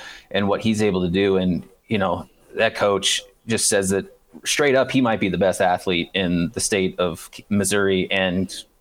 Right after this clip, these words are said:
maybe even, you know, and throw in Kansas as well. Certainly the K C area, um,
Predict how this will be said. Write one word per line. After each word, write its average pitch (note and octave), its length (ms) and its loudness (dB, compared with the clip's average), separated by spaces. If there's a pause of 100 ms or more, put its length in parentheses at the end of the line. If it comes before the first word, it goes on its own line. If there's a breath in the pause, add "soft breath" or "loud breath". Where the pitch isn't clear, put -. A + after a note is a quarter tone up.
(160)
maybe G2 300 0
even, F#2+ 220 0
you A2 120 2
know, F#2 140 0
and F#2+ 180 -4
throw G#2+ 200 2
in F#2+ 80 -4
Kansas G2+ 500 -4
as F#2 100 -6
well. G2+ 200 2
Certainly G2+ 380 0
the F#2 80 -2
K G2 180 -2
C G#2 260 0
area, F2+ 400 2 (460 loud breath)
um, F2 460 2